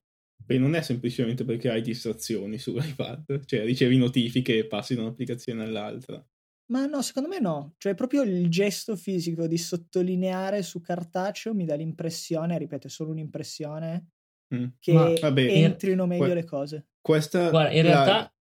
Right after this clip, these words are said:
Speaker 1: aggiungiamo
Speaker 3: scusa.
Speaker 1: assieme al profumo dei libri di carta.
Speaker 2: Sì, la mettiamo lì, l'accantoniamo nello stesso cassetto di cagate
Speaker 3: Ma è,
Speaker 2: inutili.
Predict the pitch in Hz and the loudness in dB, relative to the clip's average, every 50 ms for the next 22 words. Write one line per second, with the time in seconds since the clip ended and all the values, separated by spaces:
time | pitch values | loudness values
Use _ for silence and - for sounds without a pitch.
0 | _ - 151 139 135 143 143 139 131 139 135 131 131 131 127 127 - 135 127 127 | _ -2 -2 0 4 4 4 4 6 4 4 4 4 4 2 2 0 0 0 0
1 | 127 127 - 127 127 - 135 127 127 123 120 117 113 110 110 110 107 107 104 104 | 0 -2 -4 -6 -2 0 2 4 4 4 2 0 0 0 -2 -2 -2 -2 -4 -4
2 | 101 - 98 101 104 120 131 - - 131 131 - - _ _ _ _ _ - - | -4 -4 -6 -6 -6 -8 -10 -10 -10 -12 -12 -12 -16 _ _ _ _ _ -10 -2
3 | - 202 180 180 175 190 190 180 - 196 190 190 185 190 190 180 180 175 - 185 | 0 2 4 4 4 2 2 2 0 0 2 2 2 4 4 2 2 0 0 0
4 | 180 180 185 180 185 185 180 180 175 180 180 175 - 185 - 190 175 - 175 170 | 0 0 0 0 0 2 2 2 2 0 0 0 -2 -2 -2 -4 -4 -4 -4 -6
5 | - - 180 170 170 - - 170 165 170 170 165 160 160 156 160 160 - 165 165 | -4 -2 -4 -4 -2 -2 -2 0 2 2 2 4 2 2 0 0 -2 -6 -6 -6
6 | 165 156 156 - 139 135 143 156 156 160 - 165 156 | -4 -6 -2 0 2 2 2 0 -2 -4 -6 -4 -4